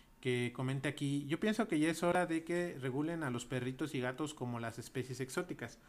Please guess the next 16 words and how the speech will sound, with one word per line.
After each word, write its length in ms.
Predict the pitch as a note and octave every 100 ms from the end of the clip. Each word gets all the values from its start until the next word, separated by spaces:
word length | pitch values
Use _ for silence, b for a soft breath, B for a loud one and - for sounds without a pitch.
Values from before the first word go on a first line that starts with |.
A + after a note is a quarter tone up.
| B B - -
para 260 | D3 E3
poder 160 | D3 C#3+
tener 260 | D3+ C#3+ C#3+
un 160 | C#3+
mejor 420 | C#3+ C#3 D3+ C#3
control 420 | C#3 C#3+ C#3 C#3 C#3+
y 60 |
calidad 380 | C#3+ A#2+ A#2 A#2
de 120 | A#2+
vida 220 | A2+ A#2
en 80 | A#2+
los, 180 | A2 -
de 120 | A#2+ A#2
los 180 | A2
animalitos". 640 | A2 G#2+ G#2+ G#2 G2+ - - B B B B -
Pues, 380 | E3 E3 D#3 -